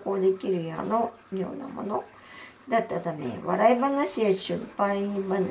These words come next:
談が多くなっています。それでも調剤薬局の薬剤師の仕事の雰囲気をお伝えできれば幸いで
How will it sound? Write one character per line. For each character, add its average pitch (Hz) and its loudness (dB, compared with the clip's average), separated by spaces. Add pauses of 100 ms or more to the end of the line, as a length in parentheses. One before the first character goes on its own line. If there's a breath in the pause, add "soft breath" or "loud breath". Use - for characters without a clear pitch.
(120)
談 185 0
が 240 2
多 190 2
く 185 -4
な 165 -4
っ 165 -12
て - -10
い 240 0
ま 170 -4
す。 - -20 (540 loud breath)
そ 240 -6
れ 233 0
で 269 2
も 262 4
調 233 2
剤 226 4
薬 233 2
局 190 0
の 160 -4
薬 170 -4
剤 208 6
師 208 -6
の 170 -4
仕 208 -6
事 226 0
の 254 2
雰 262 0
囲 - -4
気 247 0
を - 6
お - -2
伝 190 -2 (260)
え 170 -2
で 180 -8
き - -8
れ 196 0
ば 262 2
幸 170 -6
い - -8
で - -12